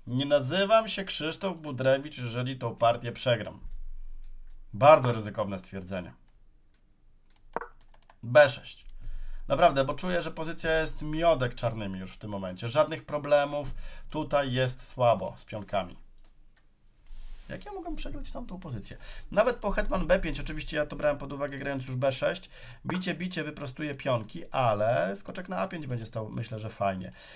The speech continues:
Wieża A C osiem wydaje mi się, że jest dobrym ruchem,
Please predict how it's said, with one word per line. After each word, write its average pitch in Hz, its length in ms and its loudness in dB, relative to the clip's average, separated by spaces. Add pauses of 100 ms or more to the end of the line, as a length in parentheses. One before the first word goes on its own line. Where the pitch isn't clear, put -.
(160)
Wieża 190 320 2
A 160 100 4
C 151 300 -2
osiem 135 1160 4
wydaje 123 240 -2
mi 120 80 -4
się, 120 120 -8
że 120 80 -6
jest 113 100 -6
dobrym 117 320 0
ruchem, 135 540 -2